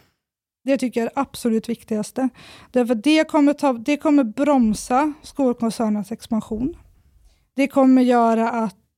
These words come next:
eh, kommunerna kommer inte ha lika mycket underskott. Det kommer inte bli lika kännbart, eh, när nya skolor etablerar sig. Och man kommer, eh, man kommer kunna behålla en del skolor på landsbygden. Det kan man inte idag.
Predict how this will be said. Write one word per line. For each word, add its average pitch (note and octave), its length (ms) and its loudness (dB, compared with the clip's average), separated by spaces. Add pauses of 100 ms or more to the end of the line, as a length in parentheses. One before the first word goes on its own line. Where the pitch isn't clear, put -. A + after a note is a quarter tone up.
(160)
eh, A3+ 340 -2
kommunerna C4 600 4
kommer B3 340 4
inte C#4+ 240 2
ha B3 40 0
lika B3+ 260 -2
mycket B3 200 0
underskott. A#3 720 -6 (420)
Det B3+ 100 -2
kommer C#4 240 4
inte C4+ 140 -8
bli B3 120 0
lika A#3+ 260 -2
kännbart, A#3+ 1040 -2 (640)
eh, B3 180 -2
när A#3+ 560 0
nya B3 340 2
skolor A#3+ 360 -2
etablerar A3 480 -2
sig. B3+ 300 -4 (440)
Och B3 280 -2
man C4 160 4
kommer, A#3+ 680 2 (200)
eh, A3+ 300 0
man C4 180 4
kommer C4+ 280 4
kunna C4 260 2
behålla C4 540 0
en A3+ 100 2
del A3 140 0
skolor A3 340 -4
på A#3+ 100 -6
landsbygden. A#3+ 600 -2
Det A#3+ 60 -2
kan A3+ 200 0
man G#3+ 120 2
inte A#3 200 -2
idag. A3+ 160 -8